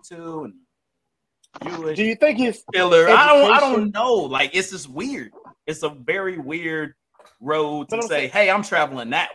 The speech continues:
Speaker 1: way." You know what I mean? Talk to me.
Speaker 2: I think, I think it just goes with the fact that he, he was already saying ant-, anti-Semitic things or whatever, um, at some point, 'cause I, I agree with Lee on that. You know what I'm saying? We as black people, we say certain things.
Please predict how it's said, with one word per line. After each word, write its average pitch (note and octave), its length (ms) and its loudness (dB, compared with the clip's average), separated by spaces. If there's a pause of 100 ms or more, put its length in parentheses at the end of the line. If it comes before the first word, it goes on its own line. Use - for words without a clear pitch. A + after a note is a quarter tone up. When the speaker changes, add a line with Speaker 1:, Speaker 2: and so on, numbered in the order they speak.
Speaker 1:
way." - 60 -20 (240)
You B2 120 -10
know C#3+ 60 -8
what D3 60 -6
I D#3 40 -10
mean? F3+ 340 -12
Talk D3 200 -8
to - 60 -20 (380)
me. - 40 -20 (360)
Speaker 2:
I G#3 80 0
think, G#3 200 -6
I G#3 120 0
think G3 160 -8
it F#3 60 -8
just F3+ 120 -10
goes F#3 220 -2
with D#3+ 120 -12
the D3 120 -4
fact D#3+ 300 0
that C3+ 180 -4
he, D3+ 100 -10 (560)
he E3+ 120 -10
was D#3 120 -12
already F#3 320 -2
saying D#3 460 -10
ant-, C#3+ 200 -12 (200)
anti-Semitic C#3 760 -10
things C3+ 280 -12
or C3 80 -12
whatever, C3 440 -10 (460)
um, A#2+ 580 -6 (280)
at D3+ 200 -2
some D#3 200 -6
point, A#2+ 260 -14
'cause B2 100 -14
I, C#3 100 -4
I C#3 240 -4
agree D3 180 -8
with C3+ 140 -8
Lee C3 180 -8
on B2 160 -12
that. C3 180 -8 (380)
You C3 80 -10
know C3 60 -8
what C3 100 -14
I'm B2 60 -6
saying? A2+ 180 -10
We E3+ 220 -4
as C#3+ 120 0
black C#3+ 320 -2
people, C3+ 220 -10
we C#3 100 -10
say D#3 320 -6
certain D3 320 -4
things. D3+ 420 -6